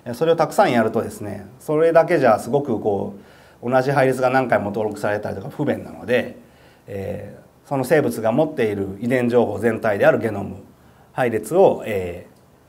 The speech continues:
ー、が、まあ、まとまってますんで、そこから、あの、どんどんどんどん、えー、拡大拡大、ドリルダウンって英語で言いますけど、ドリルダウンしてって、えっと、特定の領域を見に行くと。そういうふうな、まあ、使い方をすると。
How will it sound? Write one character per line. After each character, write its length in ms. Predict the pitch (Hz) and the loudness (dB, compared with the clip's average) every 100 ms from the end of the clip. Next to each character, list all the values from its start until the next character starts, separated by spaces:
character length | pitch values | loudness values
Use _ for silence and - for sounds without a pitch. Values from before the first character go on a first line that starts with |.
| _ 139 | _ 0
ー、 40 | |
が、 120 | 151 | 2
ま 80 | 139 | 4
あ、 40 | 104 | 2
ま 140 | 113 | 0
と 100 | 123 | 2
ま 120 | 120 | 2
っ 80 | 113 | 2
て 100 | 117 | 0
ま 120 | 113 | -2
す 120 | - | -2
ん 60 | 104 | -6
で、 80 | 107 | -4
そ 140 | 156 | 0
こ 120 | 156 | 0
か 140 | 151 214 | 4 6
ら、 300 | 135 - 107 | 6 4 -4
あ 60 | |
の、 140 | 101 101 | -4 0
ど 140 | 135 | 0
ん 60 | 110 | 0
ど 100 | 104 | -2
ん 80 | 104 | 2
ど 100 | 123 | 0
ん 100 | 98 | 0
ど 80 | 98 | -8
ん、 140 | 95 - - - _ | -12 -16 -20 -20 _
え 360 | 98 92 92 95 - _ _ _ _ _ _ _ _ _ | -14 -14 -14 -16 -20 _ _ _ _ _ _ _ _ _
ー、 20 | |
拡 200 | 123 104 | -14 -2
大 160 | 113 104 | 0 0
拡 180 | 107 104 | -2 -2
大、 140 | 101 | 0
ド 80 | 113 | 0
リ 100 | 131 | 2
ル 160 | 120 113 | 0 4
ダ 140 | 113 | 2
ウ 80 | 98 | 0
ン 40 | |
っ 20 | |
て 100 | - | -8
英 80 | 101 | -6
語 140 | 98 95 | -4 -6
で 60 | |
言 80 | 95 | -10
い 20 | |
ま 100 | 95 | -14
す 80 | - | -18
け 80 | 101 | -18
ど、 80 | 95 | -6
ド 120 | 107 | -4
リ 80 | 104 | -4
ル 80 | 104 | -4
ダ 80 | |
ウ 100 | 101 | -6
ン 40 | 101 | -6
し 40 | |
て 80 | - | -12
っ 40 | |
て、 340 | - - 160 - - - | -8 0 0 0 -18 -16
え 80 | 98 | -16
っ 20 | |
と、 440 | - 101 98 98 - _ - - _ | -14 -16 -14 -16 -20 _ -20 -20 _
特 220 | - - | -10 -8
定 180 | - 113 | 0 2
の 140 | 120 147 | 4 4
領 160 | 117 | 4
域 200 | 107 107 | 2 -2
を 60 | 98 | -4
見 140 | 101 | -4
に 200 | 101 98 | -6 -10
行 60 | 101 | -16
く 120 | - | -18
と。 100 | - - _ | -20 -20 _
そ 200 | - 165 | -4 0
う 20 | |
い 80 | 170 | 0
う 160 | 165 | 0
ふ 120 | 160 143 | 2 2
う 60 | |
な、 140 | 135 123 | 4 2
ま 80 | |
あ、 40 | 101 | 0
使 140 | 104 | -2
い 60 | 98 | -4
方 200 | - - | -6 -10
を 40 | |
す 140 | - 95 | -16 -20
る 80 | |
と。 140 | 85 | -20